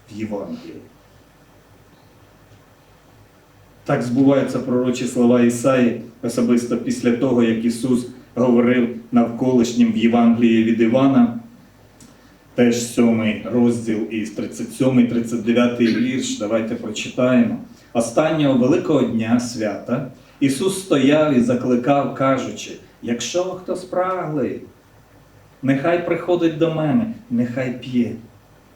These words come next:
Хто вірить у мене, як каже Писання, ріки води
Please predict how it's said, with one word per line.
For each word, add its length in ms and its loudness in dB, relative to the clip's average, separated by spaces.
Хто 360 0
вірить 480 4
у 60 0
мене, 400 2
як 240 0
каже 260 2
Писання, 880 0
ріки 420 2
води 560 2